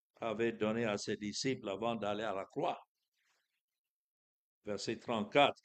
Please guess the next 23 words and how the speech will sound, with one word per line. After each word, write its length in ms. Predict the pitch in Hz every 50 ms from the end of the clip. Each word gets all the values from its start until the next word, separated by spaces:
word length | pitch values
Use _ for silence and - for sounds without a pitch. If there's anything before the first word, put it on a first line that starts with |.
| 104 92
Jean 320 | 92 - 120 110 107 101
treize, « 540 | - - - 131 123 110 101 90 87 87 87 -
Je 160 | - 117 127
vous 240 | 120 107 113 117 110
donne 380 | 104 131 135 139 131 127 123 - -
un 160 | 143 147 143
commandement 840 | 139 - 139 127 127 131 139 135 131 127 120 120 123 127 135 139 123
nouveau. » 600 | 117 117 127 123 113 107 143 147 131 - - - _ _ _ _ _ _ _ _ _ _ _ _ _ _ _ _ _ _ _ _ _ _ _ _ _ _ _ -
En 120 | - 101
quelque 320 | - - 120 107 107 - 101
sorte, 460 | - - 127 127 127 120 123 - -
euh, 280 | 104 98 90 85 - - _ _ _ _ _ _ _ _ _ _ _ _ _ -
une 140 | 104 107 101
manière 320 | 101 107 110 113 117 113
de 100 | 107 98
lire 280 | 101 107 123 120 117 117
ça, 260 | - - 120 117 113
c'est « 300 | - - - 110 107 101
Je 300 | 90 107 120 113 104 101 - -
renouvelle 1040 | 107 95 98 123 131 127 127 131 131 120 107 110 143 151 147 135 117 104 95 87 82 - _ _ _ _ _ _ _ _ _ _
ce 160 | - - 131
commandement 680 | 117 104 - 113 110 113 107 101 101 98 101 92 87 -
qui 340 | - - 123 120 104 - -